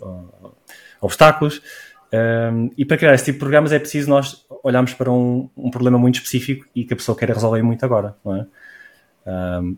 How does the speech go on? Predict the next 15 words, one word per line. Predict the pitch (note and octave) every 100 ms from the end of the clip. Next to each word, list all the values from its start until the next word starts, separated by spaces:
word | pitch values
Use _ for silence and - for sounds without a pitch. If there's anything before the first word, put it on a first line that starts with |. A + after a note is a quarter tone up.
| -
por |
exemplo, | G#2+ A2 F#2+ - _
se, | - - A#2+
se, | - -
lá | A2
está, | A#2
eu | G#2
falar, | A#2+ A2+
falar | A2 A2+
há |
pouco | A2 A2+ -
da, | A#2 A2 G#2+ G#2+ - - - _ _ -
eh, | G#2 G2+ G2+ G2+ G2
de, | F#2+ G#2 G#2+ G2
de | G2 G2